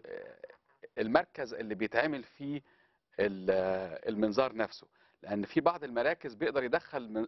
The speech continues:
منظار صغير من المنظار الكبير يدخله جوه القناة المرارية نفسها ويفتت الحصوة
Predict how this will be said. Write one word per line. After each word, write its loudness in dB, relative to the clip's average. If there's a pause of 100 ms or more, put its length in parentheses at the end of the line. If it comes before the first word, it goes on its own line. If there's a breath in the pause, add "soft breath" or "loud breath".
(140)
منظار 2
صغير 0 (600)
من 4
المنظار 2
الكبير -2
يدخله -2
جوه 2
القناة -2
المرارية 0
نفسها -2 (460 soft breath)
ويفتت 0
الحصوة 0